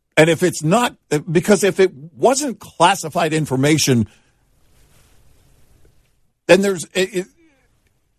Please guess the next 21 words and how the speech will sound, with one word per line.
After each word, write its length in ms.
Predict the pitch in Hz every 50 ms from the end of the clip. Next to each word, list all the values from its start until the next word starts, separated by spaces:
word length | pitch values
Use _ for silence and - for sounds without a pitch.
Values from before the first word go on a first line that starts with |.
| _ _ _
there's 220 | - 185 202 - -
no 120 | 247 247
way 180 | 226 226 240 254
it 100 | 233 180
wasn't 300 | 165 165 - - 123 107
classified. 640 | - 120 107 95 - 107 - 101 85 78 - - _ _ _ _ _ _ _ _ _ _ _ _ _ _ _ _ _ _ _ _ _ _ _ _ _ _ _ _ _
Because 260 | 156 165 190 202 196
if 120 | 196 165 170
it 160 | 175 165 -
wasn't 380 | 127 143 185 220 208 214 175 -
classified 540 | - 147 131 131 - - - 127 127 117
information, 580 | 120 117 107 113 113 113 113 107 - 117 110 - _ _ _ _ _
it 160 | 165 175 170
would 140 | 151 160 143
have 60 | 123
been 280 | 127 120 117 110 87 - _ _ _ _ _ _ _ _ _ _ -
all 280 | 277 254 226 202 180
over 340 | 165 151 131 101 101 82 - _ _ _ _ _ _ _ _ _ _ _ -
the 80 | 107
Washington 440 | 120 143 - 131 - - 127 117 104
Post 400 | - 120 113 110 107 - - -